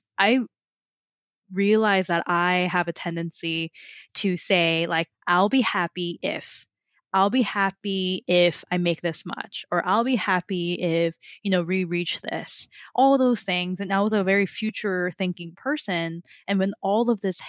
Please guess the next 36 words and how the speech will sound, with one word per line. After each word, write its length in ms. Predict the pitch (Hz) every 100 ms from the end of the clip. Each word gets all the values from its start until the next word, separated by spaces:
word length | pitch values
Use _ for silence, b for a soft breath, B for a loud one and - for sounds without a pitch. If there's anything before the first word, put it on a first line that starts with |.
| -
hit 240 | 165 190 _ _ _ -
and 140 | 175
then 180 | 175 175
made 200 | 175 180
all 220 | 175 170 175
of 80 |
that 160 | 170 165
unclear, 720 | 160 165 - 160 156 165 190 b b b _
all 200 | 185 180
my 160 | 175 175
goals 280 | 170 160
were 120 | 180 165
thrown 340 | - 170 165
off, 400 | 156 160 185 -
my 140 | 190 165
timelines, 840 | - 170 170 185 190 202 202 196 _ _ _ -
I 360 | 175 175 175 -
became 440 | 190 - 175 170 -
very, 340 | 160 165 160 160
very 260 | - -
depressed. 640 | - - - - - - - b b b b -
And 160 | 180 175
I 100 | 185
had 300 | 185 180 -
to 140 | 196
confront 600 | - 190 - 214 233 - 185
that, 300 | 180 170 185
like, 260 | 165 170 _ _
I 140 | 180
wasn't 320 | 185 214 233 190
trying 320 | 190 180 185
to 80 | 180
find 560 | 180 170 165 165 170 - -
contentment 800 | 185 - 160 160 170 165 170 -
or 280 | 170 170 165
joy 580 | 160 170 160 160 165